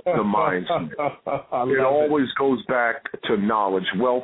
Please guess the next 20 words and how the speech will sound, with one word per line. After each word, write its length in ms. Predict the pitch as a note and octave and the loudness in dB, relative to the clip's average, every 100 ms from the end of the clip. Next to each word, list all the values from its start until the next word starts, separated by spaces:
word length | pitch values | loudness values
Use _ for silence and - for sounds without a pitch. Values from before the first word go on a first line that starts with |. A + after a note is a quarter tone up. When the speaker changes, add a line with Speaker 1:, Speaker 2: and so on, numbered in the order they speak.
| - | -4
Speaker 1:
begins 440 | G2+ F#2+ B2+ C3+ C3 | -4 0 0 2 0
in 100 | C3 | 0
the 60 | |
mind, 540 | B2+ G2+ F#2 F2+ F2+ E2+ _ - - - - | 2 2 2 0 -2 -6 _ -20 -18 -8 -2
but 160 | G#2+ - | -2 0
ends 360 | A#2+ A2 G#2+ G2 - | 0 2 2 0 -2
in 240 | G#2 F#2+ F#2 | -2 0 -2
the 60 | |
purse. 340 | - G2 E2 - - - _ _ _ - _ - - - - _ - | -2 -2 -2 -4 -10 -12 _ _ _ -20 _ -20 -20 -20 -20 _ -2
Speaker 2:
So 80 | G3+ | 2
what 120 | B3 | 4
are 60 | C4 | 4
we 60 | |
gonna 160 | A3 F#3 | 4 4
do 120 | F3+ | 2
about 220 | E3+ D#3+ | 2 0
generational 520 | D3 D3 C#3+ C#3 C3+ C3 | 2 2 2 0 -2 -2
poverty? 340 | C3 A#2 A2+ | 0 0 0
These 240 | C#3 E3+ - | 0 0 -2
kids, 320 | F3+ D3 G#2+ | 0 0 0